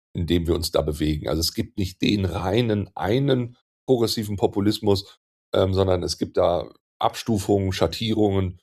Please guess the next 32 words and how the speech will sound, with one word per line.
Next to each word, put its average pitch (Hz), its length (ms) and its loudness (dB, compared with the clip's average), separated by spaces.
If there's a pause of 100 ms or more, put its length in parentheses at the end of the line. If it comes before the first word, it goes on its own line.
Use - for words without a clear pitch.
(380)
und 101 120 2
so. 98 460 2
Unter 101 180 0
anderem 90 140 0
auch 80 160 2
Robert 87 280 2
Habeck 113 340 2
erwähne 95 400 2
ich 95 140 -2
und 87 100 -6
frage, 90 380 0 (160)
ist - 200 -6
er 87 160 4
progressiver 113 580 2
Populismus? 113 800 -2 (180)
Oder 92 580 2
sogar 95 320 2
Loriot 98 760 0
habe 113 160 0
ich 127 140 -6
erwähnt, 101 580 0
äh, 90 160 2
Schimanski, 107 960 -2 (220)
auch, 110 460 0
äh, 101 220 2
die 90 140 -6
ganzen 95 400 0
Kabarettisten, 95 760 0
die - 160 -2
Alten, 113 440 0
so 98 180 -2
wie, 95 220 -2